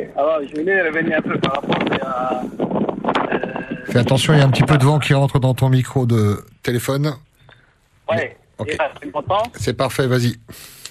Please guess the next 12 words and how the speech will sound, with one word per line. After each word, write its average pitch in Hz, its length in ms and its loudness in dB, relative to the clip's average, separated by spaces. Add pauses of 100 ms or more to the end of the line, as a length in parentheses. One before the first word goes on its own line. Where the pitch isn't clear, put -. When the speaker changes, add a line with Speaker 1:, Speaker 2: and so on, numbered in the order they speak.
(440)
Speaker 1:
Euh, 127 160 -4
je 147 60 -2
voulais 180 300 2
te 147 480 0
parler 147 240 0
par 139 160 -2
rapport 143 240 -2
au 135 140 -2
syndicat. 143 520 -2
Ah, 143 60 -2 (120)
c'est 147 80 -4
bien 185 200 -2